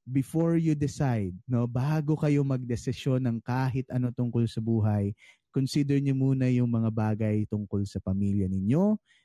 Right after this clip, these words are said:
yung timeline ninyo, yung kalusugan ninyo, and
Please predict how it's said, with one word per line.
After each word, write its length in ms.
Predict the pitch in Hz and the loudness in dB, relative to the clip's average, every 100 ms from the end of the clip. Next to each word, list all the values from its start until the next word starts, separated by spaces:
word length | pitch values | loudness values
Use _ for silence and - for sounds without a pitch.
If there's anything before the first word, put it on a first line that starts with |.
| _ | _
yung 160 | 113 113 113 | -6 -4 -2
timeline 480 | 123 123 120 113 107 | -2 2 2 2 2
ninyo, 640 | 104 101 107 160 175 165 | 2 0 2 2 2 2
yung 160 | 143 131 | 0 0
kalusugan 640 | 127 127 - 120 113 110 | 0 0 0 0 2 0
ninyo, 560 | 107 107 131 160 165 - _ _ _ 208 | 0 2 2 2 0 -4 _ _ _ 0
and 320 | 226 220 | 2 2